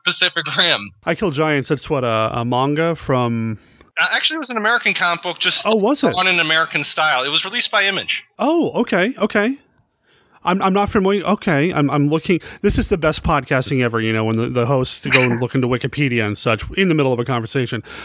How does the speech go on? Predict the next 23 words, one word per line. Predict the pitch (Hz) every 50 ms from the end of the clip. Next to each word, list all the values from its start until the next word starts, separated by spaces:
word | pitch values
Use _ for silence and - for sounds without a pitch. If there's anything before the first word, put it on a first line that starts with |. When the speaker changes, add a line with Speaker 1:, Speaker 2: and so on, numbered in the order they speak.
| - -
Speaker 2:
Joe | - 214 226 233
Kelly | - 285 285 277 190
was | 139 131 -
the, | - 135 120 - - - - - - _ -
one | 143 131
of |
the | 123 123
creators | - 143 127 117 113 -
on | 120
that, | 110 107
and | 113 127
he's | 143 170 -
a | 160
great | 139 160 175 160
comic | - 190 190 196 190 -
book | - - -
writer. | 120 110 101 101 101
That's | 156 220 -
awesome. | 220 240 269 - - 120 101 - -
Okay. | - - - 165 226 - _ _ _ -
Speaker 1:
Mm-hmm. | 143 143 - 311 349 - _ _ _ _ _ _ _ _ _ _ _ _ _ - -
Speaker 2:
Okay, | 226 - 233 220 269 285 - -
cool. | - 277 320 349 311 185 98 - _